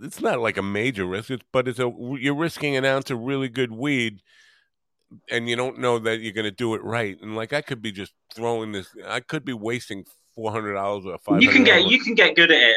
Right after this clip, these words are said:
Speaker 2: I, I know people that are phenomenal. Actually,
Speaker 1: I can't
Speaker 2: I'm
Speaker 1: get
Speaker 2: not
Speaker 1: good at anything.
Speaker 2: We don't, we don't, uh, we,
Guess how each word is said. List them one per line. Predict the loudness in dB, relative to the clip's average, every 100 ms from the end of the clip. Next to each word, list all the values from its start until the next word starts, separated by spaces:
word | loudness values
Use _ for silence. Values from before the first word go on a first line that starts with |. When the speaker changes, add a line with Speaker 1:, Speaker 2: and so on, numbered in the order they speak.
| 6
Speaker 2:
I, | 6
I | 6
know | 6 4
people | 4 0 2 0
that | 0
are | -4
phenomenal. | 0 6 6 6 -2 -8 _ _ -20 _
Actually, | 4 4 2 2 2 2 -4 _ 6
Speaker 1:
I | 8 8
can't | 6 4 6
Speaker 2:
I'm |
Speaker 1:
get | 6 4
Speaker 2:
not |
Speaker 1:
good | 2 2
at | 2
anything. | 2 -2 -10 -16 -14 -14 -14 _ -4
Speaker 2:
We | -2 0 2 6
don't, | 6 6
we | 6
don't, | 10 8 8
uh, | 6 6 4 -4 _ -4
we, | -2